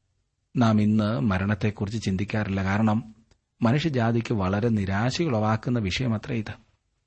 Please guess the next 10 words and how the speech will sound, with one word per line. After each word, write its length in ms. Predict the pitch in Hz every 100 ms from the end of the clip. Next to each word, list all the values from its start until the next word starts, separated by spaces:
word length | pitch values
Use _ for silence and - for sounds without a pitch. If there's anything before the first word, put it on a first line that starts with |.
| _ -
ഇരുപത്തിമൂന്നാം 560 | 107 101 98 95 98 98
സങ്കീർത്തനത്തിന്റെ 640 | 92 90 87 92 90 90
നാലാം 360 | 90 87 95 92
വാക്യം 300 | 87 98 90
നമുക്ക് 220 | 87 92
സുപരിചിതമാണല്ലോ. 960 | - 95 104 104 101 87 82 82 85 92 - -
"കൂരിരുൾ 580 | - 127 135 123 123 123 123
താഴ്വരയിൽ 600 | 98 104 107 107 107 101
കൂടി" 380 | 98 92 87 80 - -
അഥവാ 320 | 87 90